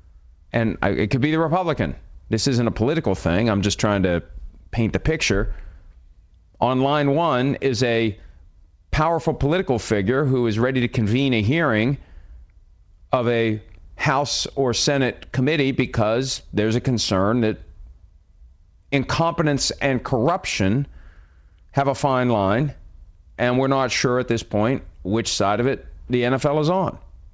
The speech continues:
You don't want that. It's still hard to convince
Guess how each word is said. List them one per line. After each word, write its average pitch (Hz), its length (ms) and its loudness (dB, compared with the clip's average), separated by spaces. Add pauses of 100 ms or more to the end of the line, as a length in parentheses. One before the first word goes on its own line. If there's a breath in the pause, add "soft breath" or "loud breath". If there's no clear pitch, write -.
(600)
You 139 100 2
don't 185 140 2
want 202 240 0
that. - 340 -2 (2500)
It's 151 140 0
still 208 240 0
hard 180 200 0
to 160 60 -6
convince 131 760 0